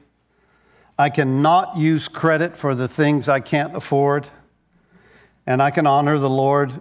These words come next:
with my tithe. I hope you do that. Those things can steal my peace if I ignore them.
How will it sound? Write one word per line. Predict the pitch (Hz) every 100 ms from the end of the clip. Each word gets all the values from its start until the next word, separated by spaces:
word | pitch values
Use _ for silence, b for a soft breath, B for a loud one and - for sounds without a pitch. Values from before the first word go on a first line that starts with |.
| -
with | 151 127
my | 139 139
tithe. | 165 196 139 - - _ _ _ -
I | 131
hope | 143 135
you |
do | 110 131
that. | 120 110 - - _ _ _ _ _ _ _ _ _ _ _ _ _ _ _ _ _ _ _
Those | 139 180 233 240 -
things | - 226 180 131 135 165 143
can | - 160 147
steal | - - - 247 233 151 143 147
my | 151 147 151
peace | - 220 160 131 -
if | 131
I | 151
ignore | 151 156 185 175
them. | 131 101